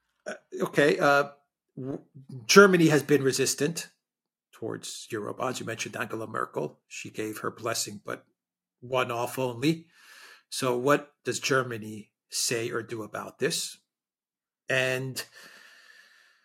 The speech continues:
uh, what, what do people in the European Union do about this? I mean, I'm in the European Union. I don't want to be taxed by the E U. Uh, another tax? I mean, does, does your country's tax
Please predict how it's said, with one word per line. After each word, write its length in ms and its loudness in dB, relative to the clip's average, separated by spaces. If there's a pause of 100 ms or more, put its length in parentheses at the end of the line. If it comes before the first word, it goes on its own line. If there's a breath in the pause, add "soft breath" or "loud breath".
(280 soft breath)
uh, 180 6
what, 300 8
what 180 8
do 120 10
people 500 10
in 320 10
the 100 10
European 560 10
Union 360 6
do 160 2
about 380 4
this? 180 2
I 80 6
mean, 520 4 (720)
I'm 200 -4
in 120 0
the 80 0
European 580 -4
Union. 400 -10 (100)
I 140 -10
don't 140 -2
want 180 0
to 60 -6
be 120 -12
taxed 680 -10
by 160 -6
the 80 -10
E 260 -12
U. 380 -4 (140)
Uh, 140 -10
another 320 4
tax? 560 4
I 80 4
mean, 140 4
does, 320 6
does 460 -2
your 140 2
country's 560 0
tax 720 4